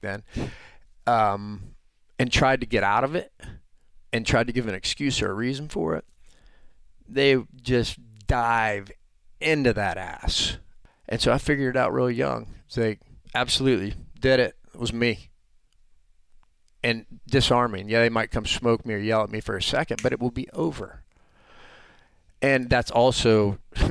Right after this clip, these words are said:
if one has a model, me included, of just constantly saying, "I'm sorry," well, that doesn't work either, right? So extremes anywhere. Yet to authentically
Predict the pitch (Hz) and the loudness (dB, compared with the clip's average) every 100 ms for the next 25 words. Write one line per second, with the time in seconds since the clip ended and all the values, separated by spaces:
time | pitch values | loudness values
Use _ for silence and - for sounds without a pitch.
0 | 101 123 - - - 120 117 120 117 117 | 0 -6 -8 -14 -2 -2 2 2 2 2
1 | 110 107 101 101 110 117 107 107 104 107 | 2 2 4 4 4 2 -2 -6 -4 -4
2 | 101 113 113 110 101 98 101 110 - - | -2 2 4 4 0 -2 -4 -6 -4 -2
3 | 107 101 104 104 107 98 85 90 - 113 | -2 -2 -6 -4 -4 -4 -6 -6 -2 2
4 | 110 107 98 95 98 95 92 87 87 87 | 2 0 -2 -6 -6 -6 -6 -6 -6 -6
5 | 87 80 - - - _ - - - - | -10 -12 -16 -20 -20 _ -20 -20 -14 -6
6 | 104 - 110 101 - 120 113 110 107 104 | -6 -2 -2 0 -2 -2 -4 -2 -4 -6
7 | 98 90 92 - - - - - 113 113 | -6 -10 -12 -16 -20 -20 -20 -12 0 2
8 | 110 - _ _ - 147 123 113 107 - | 2 -2 _ _ -4 0 0 -2 -6 -4
9 | 120 113 - 139 139 135 131 123 117 110 | -2 0 2 0 0 -2 0 0 0 -4
10 | - | -10